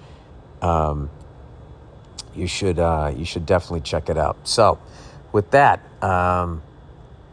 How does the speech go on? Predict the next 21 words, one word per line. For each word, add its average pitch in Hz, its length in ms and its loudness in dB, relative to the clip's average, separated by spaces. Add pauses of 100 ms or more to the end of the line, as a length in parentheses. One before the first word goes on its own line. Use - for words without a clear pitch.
(440)
that 104 180 6
is, 101 300 2
uh, 92 480 6
that 104 120 0
is 98 140 -2
the - 60 -10
podcast. 110 840 0
Um, 85 460 -2
I'm 90 140 -4
looking 98 220 -8
forward 101 380 0 (680)
to 85 100 -6
tonight's 101 400 0
show 110 500 2
and, 85 420 -4
uh, 80 680 -2 (1300)
Reading, 98 280 0
Pennsylvania, 101 880 -2 (960)
going 98 280 2
to 85 60 0
Buffalo, 107 680 4